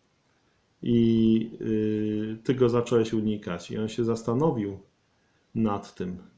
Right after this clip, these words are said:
że no przecież to nie mogę brata zatracać z powodu tego, że mam jakieś dziwne pomysły. Y, no to w tym momencie, jeżeli masz takiego, y, człowieka, którego zacząłeś unikać,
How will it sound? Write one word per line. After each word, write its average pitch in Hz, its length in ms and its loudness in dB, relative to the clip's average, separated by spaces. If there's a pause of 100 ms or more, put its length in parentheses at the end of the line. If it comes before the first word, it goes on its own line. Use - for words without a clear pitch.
że 101 640 -6 (120)
no 104 220 -4
przecież 101 480 -10
to 95 360 -6 (480)
nie 113 200 -4
mogę 143 320 0
brata 104 440 -4
zatracać 98 640 -4
z - 60 -20
powodu 101 500 -6
tego, 101 340 -6
że 98 140 -8
mam 98 240 -8
jakieś 98 300 -10
dziwne 98 360 -10
pomysły. 90 600 -8 (800)
Y, 104 500 -2
no 120 160 0
to 147 140 0
w 151 60 -10
tym 156 140 -2
momencie, 151 460 -2
jeżeli 143 340 4
masz 131 220 0
takiego, 107 680 -4 (220)
y, 101 880 -6 (220)
człowieka, 107 500 -2
którego 104 440 -2
zacząłeś 101 460 -4
unikać, 101 680 -6